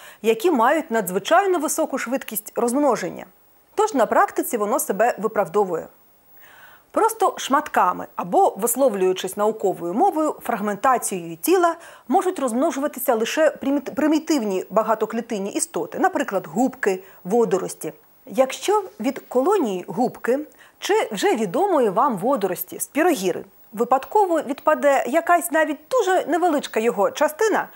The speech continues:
з неї виросте нова повноцінна особина.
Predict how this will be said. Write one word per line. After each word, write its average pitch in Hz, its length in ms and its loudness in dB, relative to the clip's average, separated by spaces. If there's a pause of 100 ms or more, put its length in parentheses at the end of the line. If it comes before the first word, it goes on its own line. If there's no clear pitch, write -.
(240)
з 185 100 -10
неї 403 220 2
виросте 247 560 0
нова 196 340 2
повноцінна 226 720 -2
особина. 190 680 -2